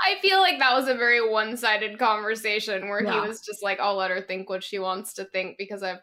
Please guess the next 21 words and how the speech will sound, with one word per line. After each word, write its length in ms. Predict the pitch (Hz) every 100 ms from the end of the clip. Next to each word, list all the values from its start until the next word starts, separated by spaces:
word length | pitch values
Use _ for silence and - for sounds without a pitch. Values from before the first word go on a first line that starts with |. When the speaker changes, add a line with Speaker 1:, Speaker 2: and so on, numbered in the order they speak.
| -
Speaker 1:
got 220 | 180 110
no 120 | 170
time 340 | 170 185 165 190
for 140 | 202
this." 100 | 240 - -
<laughs> 480 | 392 - - -
Speaker 2:
Also, 220 | 359 392 466
I 300 | 427 330 381
was 160 | 440
Speaker 1:
"How 80 | 339
can 140 | 349 285
I 40 |
Speaker 2:
thinking 140 | 262 -
Speaker 1:
end 160 | 240
this 140 | 247 -
conversation 760 | - 214 214 - 226 214 202
as 120 | 196 208
quickly 360 | 220 - 214
as 140 | 220 220 -
possible?" 340 | 262 - -
Speaker 2:
Yeah. 220 | 262 254